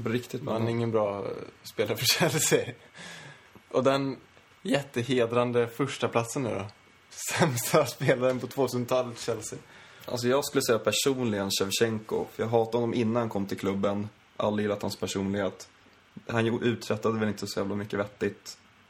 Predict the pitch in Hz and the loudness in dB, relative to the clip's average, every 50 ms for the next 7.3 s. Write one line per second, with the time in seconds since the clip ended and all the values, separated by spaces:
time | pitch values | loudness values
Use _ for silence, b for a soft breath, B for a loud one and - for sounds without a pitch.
0 | _ _ - 104 104 - 104 101 98 98 95 104 107 107 98 90 90 107 - - | _ _ -8 -6 -4 -4 -2 -2 0 0 -2 0 0 0 -2 -2 -4 -8 -14 -18
1 | _ _ _ _ _ _ _ _ _ _ _ _ _ _ _ _ _ _ _ _ | _ _ _ _ _ _ _ _ _ _ _ _ _ _ _ _ _ _ _ _
2 | _ _ _ _ _ _ - 104 104 107 110 113 113 113 113 107 - - 98 - | _ _ _ _ _ _ -4 -2 0 2 2 2 2 2 0 -2 -2 -6 -6 -2
3 | - 113 - - - - - 98 98 95 - - B B B B B B B B | -2 -2 0 -2 -2 2 2 2 2 2 -2 -10 B B B B B B B B
4 | B B B B _ _ _ - - 123 117 127 123 117 104 95 92 104 107 104 | B B B B _ _ _ -16 -6 -2 0 2 4 4 4 2 2 2 2 2
5 | 104 104 107 123 131 135 131 127 117 110 110 107 - 101 101 101 104 107 - - | 2 4 4 4 4 4 2 0 -2 -2 -2 -2 0 0 0 0 -2 -4 -8 -12
6 | - - - - - - - - 101 95 101 101 107 123 139 139 123 117 - - | -8 -4 -4 -4 -4 -4 -2 -2 0 0 0 2 2 2 2 0 -4 -6 -4 -4
7 | - - - - - | -4 -4 -6 -12 -14